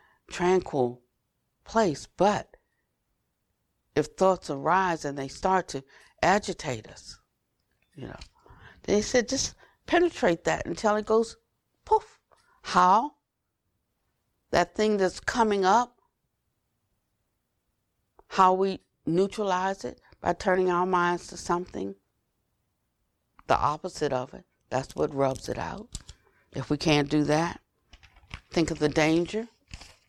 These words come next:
contemplate the danger of such a thought instead of the thought. He said, if that doesn't work, he says, then one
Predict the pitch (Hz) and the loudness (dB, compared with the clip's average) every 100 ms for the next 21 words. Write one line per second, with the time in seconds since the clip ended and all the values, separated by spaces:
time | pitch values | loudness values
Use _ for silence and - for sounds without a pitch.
0 | - _ - 175 160 156 165 147 117 131 | -20 _ 0 2 2 -4 -6 -4 -6 -2
1 | 143 156 165 196 202 _ _ _ _ _ | 0 0 -2 -6 -10 _ _ _ _ _
2 | 156 - - 165 170 - 175 185 - _ | 2 2 -2 -2 -4 -2 -2 -2 -8 _
3 | 156 - 151 143 139 135 - 156 170 - | -12 -2 -2 -2 -6 -10 -6 -6 -6 -14
4 | _ _ - - - - 202 214 190 170 | _ _ -20 -20 -20 -8 -2 4 4 4
5 | 165 - _ _ _ _ _ _ _ _ | 0 -10 _ _ _ _ _ _ _ _
6 | _ _ _ _ _ _ _ _ _ _ | _ _ _ _ _ _ _ _ _ _
7 | _ _ _ _ _ _ _ _ _ _ | _ _ _ _ _ _ _ _ _ _
8 | _ _ _ - 175 196 214 220 226 233 | _ _ _ 2 4 6 4 4 2 2
9 | 240 247 285 _ _ _ _ _ _ _ | 2 2 0 _ _ _ _ _ _ _
10 | _ _ _ _ _ _ _ _ _ _ | _ _ _ _ _ _ _ _ _ _
11 | _ _ _ _ - - - 196 196 180 | _ _ _ _ -10 -6 -4 0 0 2
12 | 185 180 185 190 196 | 2 4 4 4 2